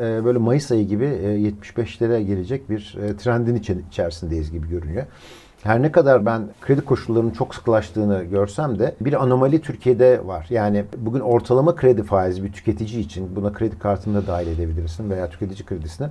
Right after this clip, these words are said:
yüzde yetmiş seksen aralığında, bileşik, e, bazda baktığında belki biraz daha yukarıda oluşuyor. Bu beklenen enflasyonun oldukça üzerinde. Hatta sokakta beklenen enflasyona da oldukça yakın bir oran.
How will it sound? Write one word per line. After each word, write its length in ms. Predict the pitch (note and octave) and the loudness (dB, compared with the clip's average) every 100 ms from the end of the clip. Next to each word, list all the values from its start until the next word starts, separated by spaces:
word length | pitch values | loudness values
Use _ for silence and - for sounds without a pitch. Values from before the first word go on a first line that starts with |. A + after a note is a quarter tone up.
| - - _ - | -10 -20 _ -8
yüzde 200 | A2 B2+ | -4 2
yetmiş 320 | A#2+ A#2 C3+ | 2 2 -4
seksen 340 | - G#2+ - A2+ | -4 -4 -2 0
aralığında, 640 | F#2 E2 E2 D2+ A#2+ B2 | 0 0 -2 -2 -4 -4
bileşik, 420 | F#2 G2 - - F#2 | -4 -4 -6 -12 -8
e, 300 | F2 E2+ F2 | -6 -6 -4
bazda 280 | F2+ F#2 | -4 -4
baktığında 340 | F#2+ E2+ G#2+ G2+ | -6 -6 -4 0
belki 260 | F#2+ G2 | 0 0
biraz 240 | G2 F#2+ F#2 | 0 0 0
daha 100 | F#2 | 0
yukarıda 560 | F#2 F#2 E2 D#2+ C#3 - - _ A2 | -2 -4 -6 -2 -4 -6 -20 _ -6
oluşuyor. 440 | G2 E2+ C#3 C3 | -4 -2 -2 4
Bu 200 | D#3 D#3 - - - | 4 2 -6 -20 -4
beklenen 500 | G#2 G#2+ - C3 F3 | 0 2 2 2 4
enflasyonun 580 | D3 - A2 G#2 C3+ C3 | 4 2 0 0 -2 0
oldukça 400 | A2 G#2 - A2+ | 0 -2 -2 0
üzerinde. 440 | F2 F2+ E2 D2 D#2+ - | 0 -2 -4 -8 -10 -12
Hatta 300 | - - C3 | -10 0 0
sokakta 680 | - A2+ A#2+ - - C#3+ B2+ | 0 0 -2 -2 -2 2 4
beklenen 380 | A#2 - G#2 G#2 | 2 2 -2 0
enflasyona 600 | G#2 G2+ G#2+ - A#2 A2+ | -2 0 -2 0 -2 2
da 60 | |
oldukça 360 | A#2+ G2 D#2+ A2 | 2 0 -4 0
yakın 360 | G2+ F#2 G2 F2 | 0 0 -6 -6
bir 140 | D2 | -8
oran. 280 | B1+ F2 | -8 -6